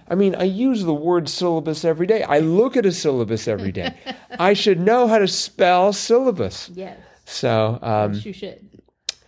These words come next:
Speaker 1: but, uh, apart from that, there were other great clues. Um, one down was totally out of my wheelhouse. Um,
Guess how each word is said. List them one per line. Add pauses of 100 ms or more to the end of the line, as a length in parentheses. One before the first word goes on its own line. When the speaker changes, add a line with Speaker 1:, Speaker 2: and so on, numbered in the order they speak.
(440)
Speaker 1:
but,
uh,
apart
from
that,
there
were
other
great
clues. (480)
Um, (540)
one
down
was (260)
totally
out
of
my
wheelhouse. (320)
Um,